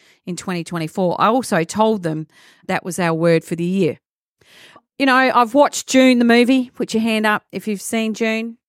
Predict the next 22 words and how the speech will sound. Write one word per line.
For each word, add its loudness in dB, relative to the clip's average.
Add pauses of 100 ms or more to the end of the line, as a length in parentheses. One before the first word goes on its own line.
(600)
Oh, -16 (800)
wow, 2
that's -2
a -6
good -4
movie. -2 (560)
I'm -2
gonna 0
read 0
the -10
book. -2 (100)
Apparently -6
that's -8 (200)
pretty, -8
um, -10
intense. -8
But, -6 (840)
hey? 0 (840)
Oh, 0 (160)
<laughs> -20
it -4
is. -2